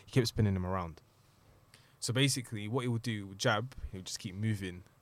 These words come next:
to his right or to his left. And basically, he would, like, he would just tire out Anthony Joshua 'cause Anthony Joshua's, he's, he's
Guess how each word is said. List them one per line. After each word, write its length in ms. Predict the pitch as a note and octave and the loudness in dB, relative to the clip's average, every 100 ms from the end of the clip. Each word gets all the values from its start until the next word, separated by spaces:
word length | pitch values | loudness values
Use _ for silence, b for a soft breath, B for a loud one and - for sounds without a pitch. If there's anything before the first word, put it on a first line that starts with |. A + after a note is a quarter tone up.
| _ | _
to 140 | - F#2+ | -12 -12
his 120 | F2 | -6
right 240 | G#2+ A#2 A2 - | 0 2 0 -6
or 80 | |
to 140 | - F#2 | -12 -10
his 140 | E2+ | -8
left. 420 | F2+ E2 - - - - - - - | -6 -8 -8 -12 -14 -20 -20 -14 -8
And 140 | G2 | 0
basically, 420 | B2 B2 - A2 | 2 2 2 -2
he 60 | G#2 | -2
would, 140 | A2+ - | -2 -2
like, 160 | A#2 G#2+ | -2 0
he 120 | A2+ | 2
would 140 | B2 A2 | 2 2
just 180 | A2 | -2
tire 300 | - B2 A#2+ | 2 4 6
out 200 | A2 G#2 - | 6 4 0
Anthony 220 | A2 G#2 | -6 -4
Joshua 420 | A2 F#2 - E2+ - _ | -2 -4 -4 -8 -12 _
'cause 180 | - F2+ | -10 -8
Anthony 220 | G2+ - | -8 -8
Joshua's, 640 | G#2 G2 G2 F2+ F2+ - - - _ _ _ _ - - | -6 -6 -6 -4 -2 -2 -4 -14 _ _ _ _ -20 -2
he's, 180 | B2 A2 - | 0 0 0
he's 180 | C3 | 0